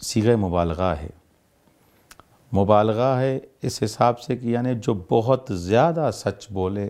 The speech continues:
اس کو صدیق کہا جاتا ہے۔ یہ ابن منظور کی کتاب لسان العرب ہے، اس کے جلد نمبر دس، صفحہ نمبر ون نائنٹی فور پہ یہ اس نے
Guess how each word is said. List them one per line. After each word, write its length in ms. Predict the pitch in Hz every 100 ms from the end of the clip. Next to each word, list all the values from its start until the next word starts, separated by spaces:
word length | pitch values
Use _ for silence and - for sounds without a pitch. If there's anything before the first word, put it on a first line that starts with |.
| - _
اس 180 | 120 -
کو 200 | - 113
صدیق 880 | 107 - - 80 - - 98 - -
کہا 220 | 80 80
جاتا 440 | 85 - - 95
ہے۔ 80 | 101 - _ _ _ _ -
یہ 120 | 98
ابن 140 | 110 110
منظور 400 | 110 110 104 113 117 - _ _
کی 120 | - 92
کتاب 420 | 120 92 98 95
لسان 320 | 92 - 101
العرب 380 | 92 101 139 120
ہے، 140 | 110 147 _ _ _ _
اس 160 | - 107
کے 100 | -
جلد 220 | 95 104
نمبر 240 | 101 92 92
دس، 240 | 92 107
صفحہ 340 | - 101 -
نمبر 300 | 104 98 95 95
ون 120 | 110
نائنٹی 380 | 135 127 117 110
فور 260 | - 104 98
پہ 180 | -
یہ 240 | 95 87 95 - _ _ _ _ _ _
اس 220 | 104 -
نے 280 | 98 92 90